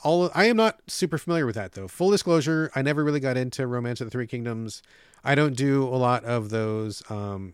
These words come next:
Musou games, and so I'm not super familiar with the cast of characters. I've heard some of the names before, of course, a couple of them. It's, it's hard to avoid 'em, but I'm not familiar with these folks. So,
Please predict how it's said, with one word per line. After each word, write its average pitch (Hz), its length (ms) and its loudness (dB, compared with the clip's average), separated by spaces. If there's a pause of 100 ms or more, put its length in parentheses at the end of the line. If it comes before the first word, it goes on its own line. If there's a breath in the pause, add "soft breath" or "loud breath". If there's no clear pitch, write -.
Musou 127 360 -2
games, 104 580 -6 (120)
and 120 160 -4
so 147 160 0
I'm 151 80 0
not 220 220 2
super 151 280 -2
familiar 131 220 -4
with 120 100 -4
the 110 60 -10
cast 117 260 -6
of 104 80 -12
characters. 101 400 -12 (380 soft breath)
I've 190 140 4
heard 226 240 4
some 208 120 2
of 175 60 0
the 165 60 2
names 147 260 0
before, 131 500 -2
of - 120 -6
course, 120 400 -6
a 117 60 -14
couple 123 280 -4
of 107 60 -4
them. 107 100 -6
It's, 104 180 -14
it's - 220 -12
hard 147 200 0
to 117 60 -2
avoid 123 300 -2
'em, 104 180 -8 (440 soft breath)
but 151 140 4
I'm 156 180 2
not 156 220 4
familiar 107 500 -6
with 92 100 -14
these 101 140 -12
folks. 92 320 -12
So, 120 420 -2